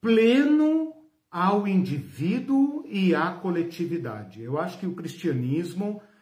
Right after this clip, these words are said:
ah, o cristianismo, não o cristianismo da cristandade, o cristianismo de Cristo, o cristianismo do Cristo, dá uma noção e uma diretriz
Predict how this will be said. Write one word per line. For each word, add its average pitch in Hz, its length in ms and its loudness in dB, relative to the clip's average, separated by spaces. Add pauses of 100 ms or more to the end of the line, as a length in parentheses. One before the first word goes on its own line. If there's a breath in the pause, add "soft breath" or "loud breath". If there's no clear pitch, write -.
(220 loud breath)
ah, 151 320 -12
o 151 140 -4
cristianismo, 175 720 -2
não 185 280 2
o 294 60 -8
cristianismo 190 880 -4
da 180 140 -2
cristandade, 147 800 -4
o - 40 -8
cristianismo 180 720 -4
de 247 140 -4
Cristo, 214 920 -2 (680)
o 139 100 -10
cristianismo 170 720 0
do 262 320 0
Cristo, 214 800 -2 (540 loud breath)
dá 214 520 0
uma 226 500 0
noção 170 960 2
e 180 80 0
uma 151 240 -2
diretriz 135 1000 -4